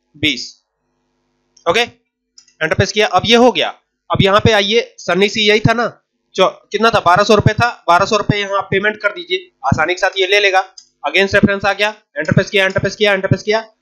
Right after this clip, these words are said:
एंटर प्रेस करके ये कुल मिला के बारह सौ था ना, यहाँ बारह सौ कर देता हूँ। अब ये payment हो गया cash में, ओके, एंटर प्रेस किया और इसको अब accept करा लिया हमने।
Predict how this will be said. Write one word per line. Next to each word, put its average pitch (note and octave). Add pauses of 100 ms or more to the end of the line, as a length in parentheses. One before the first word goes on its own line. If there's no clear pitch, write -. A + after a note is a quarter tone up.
(320)
एंटर D3+
प्रेस F#3
करके G3+ (880)
ये D#3+
कुल E3+
मिला E3+
के F3+
बारह C#3
सौ E3+
था E3+
ना, F3 (1200)
यहाँ C3+
बारह C3+
सौ -
कर C3
देता C3
हूँ। E3 (960)
अब D#3
ये F#3+
payment G#3
हो G3+
गया G3+
cash G3+
में, A#3+ (280)
ओके, F3 (800)
एंटर E3
प्रेस G3+
किया A3
और F#3+
इसको F3+
अब F#3+
accept F3
करा C#3
लिया C3
हमने। B2+